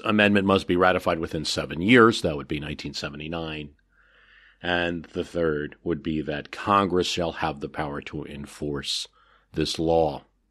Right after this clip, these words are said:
All those are really important, just as important as the first statement. The fact that Congress can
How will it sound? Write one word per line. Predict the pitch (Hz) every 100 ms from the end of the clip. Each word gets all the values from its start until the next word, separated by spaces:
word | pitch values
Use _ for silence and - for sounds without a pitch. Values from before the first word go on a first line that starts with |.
| _
All | 285 214
those | 185 165 131
are |
really | 123 123 110 95
important, | 90 87 117 127 135 147 _ _ _ _
just | 110 107
as | 101
important | 98 101 107 101
as | 98
the | -
first | - 104 123 -
statement. | 117 131 131 143 - _ _ _ _ _ _
The | 95
fact | 107 95
that | 90 -
Congress | 98 101 104
can | - 98